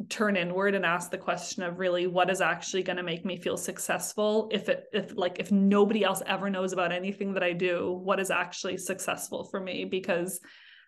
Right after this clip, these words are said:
um, there are moments of joy right now.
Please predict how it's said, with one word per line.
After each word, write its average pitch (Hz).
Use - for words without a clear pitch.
um, 185
there 196
are 196
moments 190
of 175
joy 175
right 175
now. 185